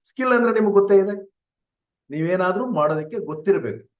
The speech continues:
ಕಾರ್ಪೆಂಟ್ರಿ ಆದ್ರೆ ಕಾರ್ಪೆಂಟ್ರಿ ಕೆಲಸ, ಪ್ಲಂಬರ್ ಆದ್ರೆ ಪ್ಲಂಬರ್ ಕೆಲಸ, ಅಥವಾ ಇಂಜಿನಿಯರ್ ಆದ್ರೆ ಸಾಫ್ಟ್‌ವೇರ್ ಕೆಲಸ, ಅಥವಾ ಈ ರೀತಿಯ ಕೆಲಸಗಳು ಗೊತ್ತಿರ್ಬೇಕು. So ಏನೂ ಗೊತ್ತಿಲ್ಲ,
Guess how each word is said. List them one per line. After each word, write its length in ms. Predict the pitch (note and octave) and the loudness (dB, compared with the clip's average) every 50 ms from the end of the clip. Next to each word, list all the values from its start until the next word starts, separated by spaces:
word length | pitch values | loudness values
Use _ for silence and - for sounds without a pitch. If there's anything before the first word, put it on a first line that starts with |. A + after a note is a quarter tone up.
| _ _ _ | _ _ _
ಕಾರ್ಪೆಂಟ್ರಿ 500 | - C3+ C3 C3 C3+ C3+ C3 B2 B2 C3 | -8 -6 -6 -6 -6 -8 -8 -6 -6 -6
ಆದ್ರೆ 280 | B2 A#2+ A#2+ A#2+ A#2 - | -4 -4 -4 -6 -8 -8
ಕಾರ್ಪೆಂಟ್ರಿ 480 | B2+ B2+ B2 - E3 D#3+ D#3+ D#3+ D#3 | -8 -10 -6 -6 -6 -6 -6 -6 -6
ಕೆಲಸ, 220 | D#3 D#3 D3+ - - | -6 -6 -6 -2 -2
ಪ್ಲಂಬರ್ 480 | D#3 - - - B2+ B2+ C3 C3+ B2+ | -2 -2 0 -2 -4 -4 -2 -4 -2
ಆದ್ರೆ 300 | B2 A#2+ A#2+ A#2 A#2+ A2 | -2 -4 -4 -6 -6 -6
ಪ್ಲಂಬರ್ 340 | A2 C3 C3+ D3 D#3+ D#3+ D#3 | -4 -6 -4 -4 -4 -6 -6
ಕೆಲಸ, 240 | D#3+ D3+ C#3+ C#3+ - | -6 -8 -8 -6 -6
ಅಥವಾ 560 | D3+ C#3+ C3 A#2+ - A#2+ A#2+ A#2+ A#2+ A#2+ - - _ _ | -4 -4 -4 -6 -6 -6 -6 -6 -6 -8 -14 -20 _ _
ಇಂಜಿನಿಯರ್ 500 | C#3 C#3 D3 C#3+ D#3+ E3 D#3+ D3 C#3+ C3 | -16 -14 -10 -8 -6 -6 -2 0 0 2
ಆದ್ರೆ 220 | C3 B2 B2 B2 A#2+ | 2 0 -2 -4 -4
ಸಾಫ್ಟ್‌ವೇರ್ 520 | B2 C#3 C#3+ C#3+ - - E3 E3 D#3+ D#3+ | -4 -4 -6 -6 -6 -4 -4 -4 -4 -4
ಕೆಲಸ, 240 | D#3 D3+ C#3+ - D#3 | -6 -6 -6 -4 -2
ಅಥವಾ 320 | D#3 D3+ C#3+ C#3+ - F3+ | -2 -2 -2 -2 -4 -6
ಈ 160 | F#3+ F#3+ G#3 A#3+ | -6 -6 -4 -4
ರೀತಿಯ 380 | A#3+ G#3 E3 - E3 D3+ - | -6 -6 -6 -4 -4 -4 -4
ಕೆಲಸಗಳು 380 | - C3+ - C3+ D3 D3+ F3 F3+ | -4 -6 -6 -6 -6 -8 -8 -6
ಗೊತ್ತಿರ್ಬೇಕು. 580 | D#3+ F3 E3+ F3 D#3+ C3 G#2 G2 F#2+ - - _ _ _ _ _ _ _ _ _ _ _ _ _ _ _ _ - | -6 -6 -6 -4 -4 -4 -4 -4 -8 -12 -16 _ _ _ _ _ _ _ _ _ _ _ _ _ _ _ _ -8
So 180 | D4 A3+ A3 C#4 | -6 -2 -2 -2
ಏನೂ 180 | D#4+ E4+ E4+ | 0 -2 0
ಗೊತ್ತಿಲ್ಲ, 420 | A3+ A3 G3+ G#3 - C3 - - | 0 0 0 2 0 -2 -2 -4